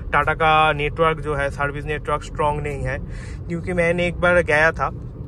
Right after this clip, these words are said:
कुछ दिन पहले एक, अ, जयराम बाटी, जो कोलकाता से almost, अ, डेढ़ सौ किलोमीटर दूर है, तो उधर, अ, एक आदमी मुझको मिला था। वो आके देखा मेरा गाड़ी पांच,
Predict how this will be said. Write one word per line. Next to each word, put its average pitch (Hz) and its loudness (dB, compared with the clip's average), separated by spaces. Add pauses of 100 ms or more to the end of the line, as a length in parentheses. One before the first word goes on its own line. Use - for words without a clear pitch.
(520)
कुछ 151 -6
दिन 160 -4
पहले 147 0
एक, 139 -6
अ, 127 -2
जयराम 139 0
बाटी, 143 0
जो 131 -6
कोलकाता 143 -2
से 151 -4
almost, 151 -2
अ, 127 -2 (140)
डेढ़ 147 -4
सौ 170 -4
किलोमीटर 160 -2
दूर 151 -6
है, 135 0 (680)
तो 127 -4
उधर, 170 6
अ, 147 6
एक - -6
आदमी 147 0
मुझको 160 -4
मिला 151 -2
था। 139 -2
वो 156 -4
आके 143 -2
देखा 151 -2
मेरा 147 0
गाड़ी 135 -2
पांच, 131 -6